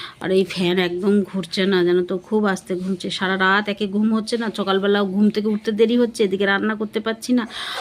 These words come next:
আজকে দেখলে মিলস কিনে আনলাম, আবার এই দেখো আজকে এখনও আবার দেখো চাট কিনে নিয়ে এসছে, ওই চাট খাবো। কোথায়? ওই যেখানে রেখেছি দেখো,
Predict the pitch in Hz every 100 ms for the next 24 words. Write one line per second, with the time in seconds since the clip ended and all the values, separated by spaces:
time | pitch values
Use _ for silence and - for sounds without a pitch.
0 | - - 208 226 226 233 240 240 240 220
1 | 254 254 262 277 247 208 190 180 185 196
2 | 185 - 202 190 208 208 202 180 196 208
3 | 208 190 190 202 196 190 190 - 208 -
4 | 170 - 190 - - - _ _ _ -
5 | - 233 220 170 185 202 202 190 170 170
6 | 170 156 139